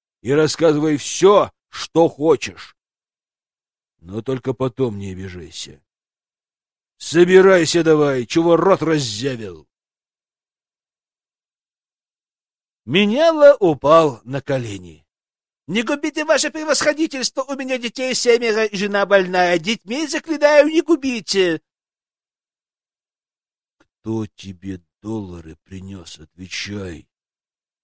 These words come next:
"Гершель Ротштейн, чтоб ему пусто было, принес мне свои поганые бумажки,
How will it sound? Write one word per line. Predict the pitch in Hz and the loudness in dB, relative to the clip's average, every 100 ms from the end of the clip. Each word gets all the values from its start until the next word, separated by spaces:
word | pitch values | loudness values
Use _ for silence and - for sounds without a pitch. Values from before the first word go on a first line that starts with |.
| _ _ _ _ _ _ _ | _ _ _ _ _ _ _
"Гершель | 104 127 208 269 254 - 269 | -14 -4 -2 -2 -4 -8 -4
Ротштейн, | 240 262 - - 214 202 156 131 - _ | -4 -4 -8 -8 -2 0 0 -4 -12 _
чтоб | - 277 277 | -2 2 2
ему | 262 277 262 | 0 -6 -4
пусто | 302 285 - 233 | -4 -4 -2 -2
было, | 196 208 196 | -2 -2 -4
принес | 175 214 185 214 220 - | -4 -4 -2 -2 -2 -6
мне | 208 202 | -6 -4
свои | 214 220 | -4 -4
поганые | - 196 202 208 208 | -4 0 0 0 -2
бумажки, | 196 196 190 156 - 160 151 | -2 0 0 -2 -4 -6 -6